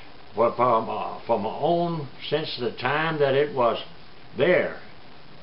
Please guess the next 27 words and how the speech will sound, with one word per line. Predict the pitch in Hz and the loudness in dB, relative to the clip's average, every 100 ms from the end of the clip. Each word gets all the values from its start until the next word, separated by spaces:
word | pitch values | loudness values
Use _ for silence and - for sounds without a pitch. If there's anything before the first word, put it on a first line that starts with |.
| - | -6
I | 107 131 147 147 143 | 0 2 2 0 -6
am. | 135 143 117 - - - - - - - - | -2 0 0 -4 -12 -14 -14 -14 -16 -16 -8
And | 117 131 117 113 | -2 0 2 4
now | 165 170 143 | 4 4 4
the | |
Lord | 123 113 139 139 123 | 2 4 4 4 2
God | 127 127 98 107 135 120 - - - - | 2 2 4 2 -2 -8 -12 -14 -14 -4
has | 113 - | -4 -2
called | 160 175 123 - | 0 2 2 0
you. | 87 - | -6 0
Thus | 175 190 - | 2 2 2
saith | 202 196 190 | 2 2 2
the | |
Lord, | 170 170 151 - - - - - - - - - - 101 | 4 6 6 2 -2 -10 -14 -14 -14 -14 -14 -14 -8 0
thy | 143 | 2
Redeemer, | 160 151 156 185 123 95 - 95 - | 4 4 4 4 2 -2 -6 -10 -2
the | 113 | 2
Holy | 139 180 175 | 4 6 6
One | 151 147 123 | 4 4 4
of | 117 | 2
Israel. | 123 107 101 92 - - - - - - - - | 2 0 -2 -4 -6 -10 -14 -16 -14 -14 -14 -2
I | 170 175 170 - | 2 2 2 2
am | 143 143 139 | 2 4 4
the | 139 | 4
Lord, | 139 135 101 - - - - - - - - - - | 6 4 2 -2 -10 -14 -14 -14 -14 -14 -14 -16 -10
your | 101 135 151 139 117 | -2 4 6 6 4
God, | 127 151 127 113 135 139 | 2 4 6 4 2 0